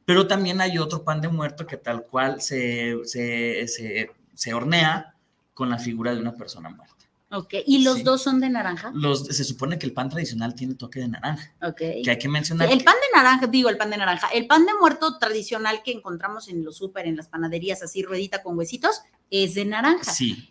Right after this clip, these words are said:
Speaker 2: Ese que mencionas de, de, de la figura del muertito, ¿también es de naranja?
Speaker 1: Eh, ese puede,
Speaker 2: ¿Es
Speaker 1: ese
Speaker 2: la misma
Speaker 1: es
Speaker 2: masa?
Speaker 1: la misma masa o muchas
Speaker 2: Ok.
Speaker 1: personas lo hacen ya sin el toque de naranja,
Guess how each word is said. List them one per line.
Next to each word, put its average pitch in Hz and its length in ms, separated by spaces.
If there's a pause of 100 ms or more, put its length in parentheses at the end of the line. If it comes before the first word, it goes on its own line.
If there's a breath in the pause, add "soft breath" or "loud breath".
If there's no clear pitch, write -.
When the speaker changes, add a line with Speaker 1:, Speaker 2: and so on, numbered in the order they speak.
Speaker 2:
Ese 330 340
que 339 120
mencionas 262 800
de, 190 140
de, 170 320
de 180 180
la 175 260
figura 214 380
del 208 160
muertito, 175 720 (240)
¿también 208 280
es 240 80
de 254 60
naranja? 180 240
Speaker 1:
Eh, 147 300
ese 156 160
puede, 165 300
Speaker 2:
¿Es 233 140
Speaker 1:
ese 240 40
Speaker 2:
la 269 100
misma 247 200
Speaker 1:
es 220 60
Speaker 2:
masa? 175 120
Speaker 1:
la 165 120
misma 165 340
masa 160 560
o 135 180
muchas 180 280
Speaker 2:
Ok. 185 40
Speaker 1:
personas 123 320
lo 127 80
hacen 123 220
ya 117 80
sin 123 160
el 117 100
toque 117 220
de 110 80
naranja, 117 420